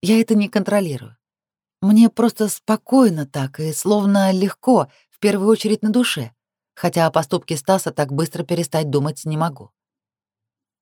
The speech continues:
"А вот и еда". Макар тоже выглядит расслабленным, улыбается и отпускает шутки. Смешит сына и меня. Я отпускаю обиды хотя бы на вечер. Решаю ни о чём не думать хотя бы сейчас.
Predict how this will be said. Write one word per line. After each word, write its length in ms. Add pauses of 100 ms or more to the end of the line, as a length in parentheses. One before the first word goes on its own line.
(260)
"А 160
вот 240
и 80
еда". 460 (1120)
Макар 400
тоже 280
выглядит 380
расслабленным, 800 (220)
улыбается 680
и 80
отпускает 500
шутки. 500 (420)
Смешит 460
сына 320
и 80
меня. 440 (1040)
Я 180
отпускаю 540
обиды 320
хотя 300
бы 100
на 140
вечер. 440 (380)
Решаю 420
ни 100
о 120
чём 240
не 100
думать 300
хотя 260
бы 100
сейчас. 520